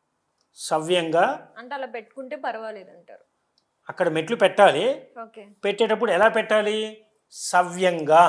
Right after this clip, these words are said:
Speaker 1: సవ్యము అంటే ఎలాగా? మన కుడి చేతి నుంచి మనం రాస్తూ ఇలా, ఇలా, ఇలా తిప్పితే సవ్యం,
Speaker 2: అవును.
Speaker 1: ఎడం చేతి వైపు తిప్పితే అపసవ్యం.
Speaker 2: మ్మ్.
Speaker 1: క్లాక్ వైజ్ అంటే ఇలాగా,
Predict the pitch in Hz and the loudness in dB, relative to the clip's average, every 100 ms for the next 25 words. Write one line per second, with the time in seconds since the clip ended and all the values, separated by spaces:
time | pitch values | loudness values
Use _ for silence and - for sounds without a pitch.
0 | - - _ _ _ - - - 175 214 | 4 -10 _ _ _ -16 -6 -2 -2 2
1 | 240 233 208 196 180 185 190 185 185 190 | 2 2 0 0 0 2 2 0 -2 -6
2 | - 156 170 - 180 175 214 202 190 185 | -12 -10 -10 -8 -10 -2 -2 -2 -8 -6
3 | 214 190 160 160 170 185 151 165 151 139 | -4 -4 0 0 0 -4 -6 0 2 2
4 | 135 151 156 233 226 160 120 110 _ _ | 0 -4 -4 -4 -2 -4 -6 -16 _ _
5 | - - 151 196 208 208 185 185 185 185 | -20 -10 0 0 2 0 0 0 -2 -6
6 | 302 339 - _ _ 247 214 151 98 - | -8 -12 -16 _ _ -6 -6 -8 -12 -18
7 | _ _ _ 240 226 208 _ 165 165 214 | _ _ _ -20 -20 -20 _ 4 6 4
8 | 202 214 180 190 202 254 147 117 | 6 4 4 0 0 4 4 2